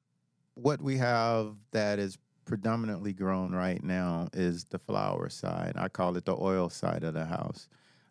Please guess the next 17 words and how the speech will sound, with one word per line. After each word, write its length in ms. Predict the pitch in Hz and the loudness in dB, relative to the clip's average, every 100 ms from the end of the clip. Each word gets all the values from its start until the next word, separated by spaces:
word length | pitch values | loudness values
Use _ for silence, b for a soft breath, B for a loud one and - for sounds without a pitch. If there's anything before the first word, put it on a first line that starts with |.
| - | 0
Uh, 420 | 104 101 98 98 | 4 4 4 2
reason 320 | 92 101 95 95 | 2 2 2 0
I 80 | |
call 260 | 92 101 95 | 2 4 4
it 100 | 90 | 4
that: 260 | 98 101 92 | 2 0 0
whenever 340 | 98 104 104 | 0 2 2
you're 120 | 101 95 | 2 2
getting 420 | 98 95 92 85 | 2 2 0 0
a 140 | 92 90 - | -2 -4 -2
tincture, 880 | 104 98 - 101 90 87 85 85 85 b b b - | -2 -2 -4 -2 0 0 0 -4 -8 b b b -6
a 320 | 104 95 90 90 | -2 0 0 -2
C 240 | - 107 | -4 -4
B 160 | 101 98 | -4 -6
D 180 | 98 87 | -6 -4
gummy, 760 | 98 98 95 90 90 90 87 85 - - | -2 0 0 -2 -2 -4 -6 -8 -12 -6
um, 540 | 92 90 85 92 - | -4 -2 -2 -4 -6